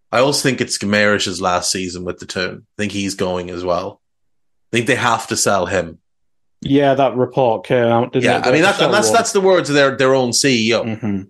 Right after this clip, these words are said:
Speaker 1: you know, that they'll have to start selling some players to, to turn them into new players. Not, not to balance books or anything, just to turn them into new players,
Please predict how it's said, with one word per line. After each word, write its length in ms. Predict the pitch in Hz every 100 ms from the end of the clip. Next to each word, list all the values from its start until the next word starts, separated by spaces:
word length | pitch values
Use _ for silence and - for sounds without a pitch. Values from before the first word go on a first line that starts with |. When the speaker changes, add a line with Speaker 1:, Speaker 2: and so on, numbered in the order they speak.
| _
Speaker 1:
you 80 | 123
know, 120 | 117
that 120 | 107 117
they'll 140 | 117
have 280 | 123 123 -
to 140 | 117
start 380 | 104 117 107 -
selling 340 | - 107 95 92
some 160 | 98
players 560 | 110 107 95 92 - - - - _ _ -
to, 260 | 147 120 -
to 120 | 143
turn 260 | 175 180 147
them 100 | 139
into 160 | 123
new 200 | 151 190
players. 320 | - 90 90
Not, 280 | 180 208 175
not 300 | 190 196 -
to 140 | - 127
balance 400 | 139 135 110 104
books 380 | 165 196 - 123
or 80 |
anything, 420 | 101 92 104 156 - _ _ _ -
just 220 | 165 -
to 80 | 147
turn 280 | 151 143
them 100 | 127
into 140 | 120 107
new 200 | 143 156
players, 520 | 117 85 - -